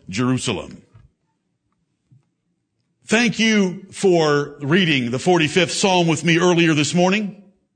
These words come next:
I hope that you recognize it is a love song.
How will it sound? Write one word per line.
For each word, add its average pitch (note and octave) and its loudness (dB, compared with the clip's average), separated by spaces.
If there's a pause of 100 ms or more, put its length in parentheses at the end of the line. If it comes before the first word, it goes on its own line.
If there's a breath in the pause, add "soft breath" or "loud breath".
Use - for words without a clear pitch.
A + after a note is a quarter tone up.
(1400)
I B2+ -2
hope G#3 2
that D#3+ 0
you F3 2
recognize F#3 0
it D#3 0
is F3+ 2
a D3+ 2
love D3+ 2
song. G3 -4